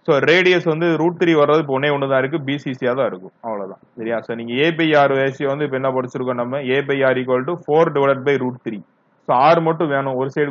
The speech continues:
கொண்டு வந்துருங்க. So, இந்த root three இந்த சைடு வந்துரும், இந்த ஃபோர் கீழே வந்துரும் அப்ப. அவ்வளவுதான். Root three by four into E. So, R equal to root three by four A வருது இல்லையா? அதே தான் இங்க கொடுத்துருக்கு. Atomic radius for the, அப்ப பி சி சி.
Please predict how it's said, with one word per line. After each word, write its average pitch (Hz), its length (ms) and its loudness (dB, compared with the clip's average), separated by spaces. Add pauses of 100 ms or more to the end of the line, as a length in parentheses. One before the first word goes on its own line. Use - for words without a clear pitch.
கொண்டு 131 180 -4
வந்துருங்க. 127 340 -4 (580)
So, 160 140 0
இந்த 139 180 0
root 175 180 0
three 165 180 0
இந்த 147 200 2
சைடு 156 260 0
வந்துரும், 131 320 -4 (220)
இந்த 139 100 0 (100)
ஃபோர் 151 320 2
கீழே 147 240 2
வந்துரும் 120 280 -4
அப்ப. 101 180 -16 (420)
அவ்வளவுதான். 110 320 -4 (100)
Root 147 200 -4
three 147 140 -4 (100)
by 127 60 0 (120)
four 143 140 0 (140)
into 120 200 -10 (140)
E. 90 40 -20 (500)
So, 139 60 -6 (120)
R 139 160 0
equal 135 240 -2
to 165 100 -4
root 135 160 -8
three 135 220 -6
by 123 160 -4
four 127 120 -2 (120)
A 120 100 -2
வருது 113 160 -6
இல்லையா? 139 220 -4
அதே 113 160 -2
தான் 107 100 -10
இங்க 101 140 -10
கொடுத்துருக்கு. 101 340 -18 (580)
Atomic 120 340 -4 (100)
radius 110 320 -8
for 110 180 -4
the, 160 80 -4 (480)
அப்ப 139 240 -2 (100)
பி 151 100 -4 (100)
சி 131 120 -4 (120)
சி. 113 120 -10